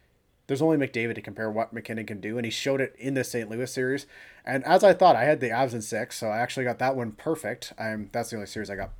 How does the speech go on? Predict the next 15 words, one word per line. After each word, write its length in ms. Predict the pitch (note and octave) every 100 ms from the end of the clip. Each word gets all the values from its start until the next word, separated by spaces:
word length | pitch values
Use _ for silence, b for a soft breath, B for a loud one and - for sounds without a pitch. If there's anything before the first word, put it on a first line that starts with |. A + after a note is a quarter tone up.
| -
right 300 | G2 G2+ G2+
at 100 | F#2+
all, 340 | G#2+ F3 G3+ D#3+
and 100 | B2+
I 40 |
got 120 | B2
it 80 | B2+
perfect 300 | - D3+ C3+
for 100 | C3
games 260 | A#2+ A#2 A#2
too. 220 | B2 B2 B B B B
Saint 200 | G3 G3
Louis 220 | F3+ E3+
was 100 | D#3
pesky. 480 | - C3 - C#3+